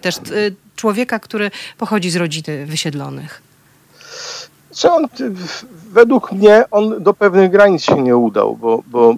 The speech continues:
Speaker 1: bo, bo to jest tak, że, że te pierwsze pokolenia, to m-,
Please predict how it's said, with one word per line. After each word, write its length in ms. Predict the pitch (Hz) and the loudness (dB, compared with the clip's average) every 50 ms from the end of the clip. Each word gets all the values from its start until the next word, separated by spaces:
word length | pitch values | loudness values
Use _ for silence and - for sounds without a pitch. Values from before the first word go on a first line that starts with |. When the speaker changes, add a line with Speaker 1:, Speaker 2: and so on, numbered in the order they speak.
| - 127 | 0 -8
Speaker 1:
bo, 200 | 120 123 120 113 113 _ - | -4 -2 -2 -2 -4 _ -18
bo 160 | 127 113 127 131 | -14 -10 -10 -6
to 140 | - 160 | -2 -2
jest 140 | 156 151 - | -2 -2 0
tak, 180 | - 165 156 143 | 2 2 2 4
że, 180 | 143 160 151 139 - | 4 4 4 4 2
że 220 | 127 135 147 143 | 0 0 0 0
te 200 | - - 151 131 | 0 0 -4 -2
pierwsze 360 | - 170 180 190 - - 160 | 0 0 2 2 4 2 2
pokolenia, 380 | 147 - 147 - 156 143 143 143 - | 0 -4 -4 -2 0 0 0 0 -2
to 60 | 156 | -10
m-, 60 | 139 | -14